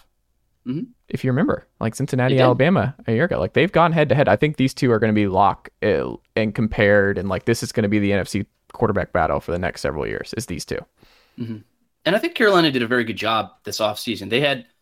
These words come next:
Speaker 1: I'd say they had one of the more unheralded off seasons outside of, I mean, outside of Atlanta, who I think had a strong off season just in general.
Speaker 2: Mm.
Speaker 1: But, um, what they get, D J Chark, Adam Thielen, Hayden
Speaker 2: Mm.
Speaker 1: Hurst,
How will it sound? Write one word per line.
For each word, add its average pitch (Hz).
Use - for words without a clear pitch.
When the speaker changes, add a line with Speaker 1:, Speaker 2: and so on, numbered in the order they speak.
Speaker 1:
I'd 285
say 190
they 156
had 135
one 123
of 170
the 147
more 143
unheralded 123
off 110
seasons -
outside 107
of, 104
I 113
mean, 104
outside -
of 80
Atlanta, 85
who 98
I 78
think 92
had 78
a -
strong 98
off 73
season 82
just -
in 60
general. 107
Speaker 2:
Mm. -
Speaker 1:
But, -
um, 113
what 175
they 110
get, -
D 160
J 160
Chark, 135
Adam 123
Thielen, 131
Hayden 131
Speaker 2:
Mm. 113
Speaker 1:
Hurst, 123